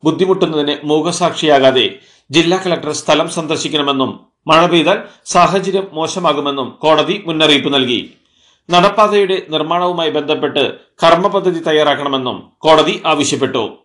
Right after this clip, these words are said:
എന്നാൽ എല്ലാവരും തങ്ങളെ കുറ്റപ്പെടുത്തുകയാണെന്നും റോഡ് നിർമ്മിക്കുന്നത് ജനങ്ങൾക്ക് വേണ്ടിയാണെന്നും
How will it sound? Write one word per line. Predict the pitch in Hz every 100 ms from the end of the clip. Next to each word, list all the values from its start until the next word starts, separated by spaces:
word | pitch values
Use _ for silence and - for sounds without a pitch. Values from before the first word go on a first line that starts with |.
| _ _ _ _ _
എന്നാൽ | 147 143 170 196 -
എല്ലാവരും | 151 156 190 190 185
തങ്ങളെ | 175 160 160 185
കുറ്റപ്പെടുത്തുകയാണെന്നും | - - 185 180 - 156 151 139 131 107 -
റോഡ് | 156 170 196 165
നിർമ്മിക്കുന്നത് | 165 175 165 160 156
ജനങ്ങൾക്ക് | 139 143 165 180 180
വേണ്ടിയാണെന്നും | 160 143 143 143 196